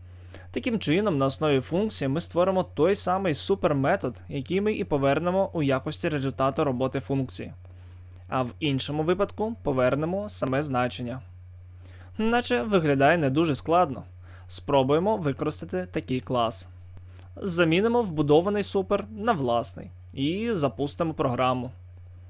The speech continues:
Супер! Поведінка жодним чином не відрізняється.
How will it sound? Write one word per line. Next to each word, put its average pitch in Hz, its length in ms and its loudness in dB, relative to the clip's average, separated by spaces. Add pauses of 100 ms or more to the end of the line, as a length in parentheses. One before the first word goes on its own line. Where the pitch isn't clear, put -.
(440)
Супер! 220 580 2 (360)
Поведінка 180 600 4
жодним 156 420 2
чином 175 580 -2
не 185 120 4
відрізняється. 131 800 2